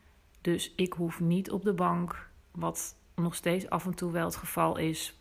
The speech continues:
ehm, overblijfsel van kanker. Maar dat voel ik dus niet. Dus uiteindelijk betekent het voor mij ook tijdswinst.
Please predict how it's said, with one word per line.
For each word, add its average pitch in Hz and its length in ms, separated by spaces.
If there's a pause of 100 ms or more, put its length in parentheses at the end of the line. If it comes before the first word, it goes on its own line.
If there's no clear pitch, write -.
(100)
ehm, 156 300 (200)
overblijfsel 175 640
van 151 200
kanker. 156 480 (1040)
Maar 202 100
dat 185 120
voel 226 140
ik 208 100
dus 160 160
niet. 156 300 (460)
Dus - 160
uiteindelijk 190 560
betekent 170 440
het - 200
voor - 300
mij 202 240
ook 196 120
tijdswinst. 165 960